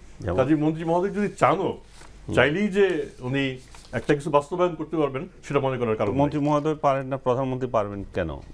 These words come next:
Speaker 1: বোর্ড তো কর-, বলছেন আপনি।
Speaker 2: আচ্ছা, এখন সরকার, এটার মালিকানা হচ্ছে সরকারের।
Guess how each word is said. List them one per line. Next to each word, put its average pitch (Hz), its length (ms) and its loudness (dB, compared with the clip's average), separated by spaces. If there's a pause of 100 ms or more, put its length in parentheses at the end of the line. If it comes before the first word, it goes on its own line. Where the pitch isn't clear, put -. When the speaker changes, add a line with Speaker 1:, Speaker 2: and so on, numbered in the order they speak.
(100)
Speaker 1:
বোর্ড 101 320 0
তো 98 80 -2
কর-, 76 220 -4
বলছেন 73 420 -6
আপনি। 71 120 -6
Speaker 2:
আচ্ছা, - 180 -4
এখন 139 140 0
সরকার, 160 380 -4
এটার 147 160 -4
মালিকানা 180 400 -4
হচ্ছে 160 200 -4
সরকারের। 110 360 -4